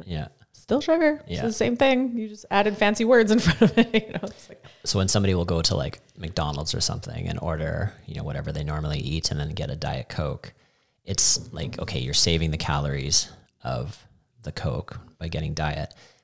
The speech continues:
Speaker 1: but that, like, savory food will be less s-,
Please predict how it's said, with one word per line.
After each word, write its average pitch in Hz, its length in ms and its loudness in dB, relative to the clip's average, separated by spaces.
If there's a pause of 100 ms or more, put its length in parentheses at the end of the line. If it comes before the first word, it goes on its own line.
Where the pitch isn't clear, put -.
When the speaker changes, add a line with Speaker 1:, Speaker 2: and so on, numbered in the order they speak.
Speaker 1:
but 87 120 -4
that, 80 180 0
like, 69 480 -6
savory 85 800 4
food 104 600 2 (580)
will 82 120 -4
be - 160 -4
less - 480 2 (100)
s-, - 140 -10